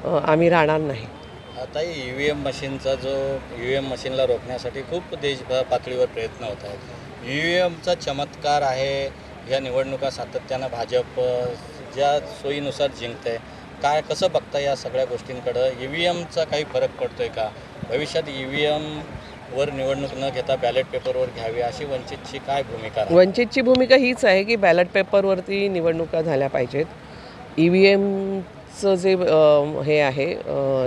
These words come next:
Speaker 1: तंत्रज्ञान आहे, ते तेवढं विश्वासार्ह नाही, हीच आमची, अ, या ठिकाणी भूमिका आहे.
Speaker 2: ताई, मागील निवडणुकीमध्ये आपण बघितलं की रायगड लोकसभा असतील किंवा विधानसभा महाराष्ट्रामध्ये आपण लढवलेल्या आहेत.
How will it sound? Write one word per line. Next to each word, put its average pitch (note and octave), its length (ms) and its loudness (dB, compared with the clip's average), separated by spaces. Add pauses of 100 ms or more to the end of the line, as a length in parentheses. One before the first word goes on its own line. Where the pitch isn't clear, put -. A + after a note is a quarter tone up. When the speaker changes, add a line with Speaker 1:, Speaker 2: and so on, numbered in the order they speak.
Speaker 1:
तंत्रज्ञान D#3 600 4
आहे, C#3 220 0 (460)
ते F3+ 80 4
तेवढं F#3 480 6
विश्वासार्ह E3+ 680 2
नाही, D#3 340 2
हीच G#3+ 220 0
आमची, E3+ 440 2 (500)
अ, E3+ 120 -2 (440)
या D3 100 6
ठिकाणी D3 420 -2
भूमिका C3 380 -6
आहे. - 240 -12 (200)
Speaker 2:
ताई, F3+ 120 0
मागील D3 360 0
निवडणुकीमध्ये D3 720 -2
आपण - 240 2
बघितलं - 320 2
की D#3 260 2 (360)
रायगड D3 360 4
लोकसभा C#3 520 0
असतील C3+ 380 -2
किंवा D3+ 180 0
विधानसभा C#3 600 -4
महाराष्ट्रामध्ये B2+ 680 -2
आपण A#2+ 200 -2
लढवलेल्या A2+ 540 -4
आहेत. G#2+ 200 -4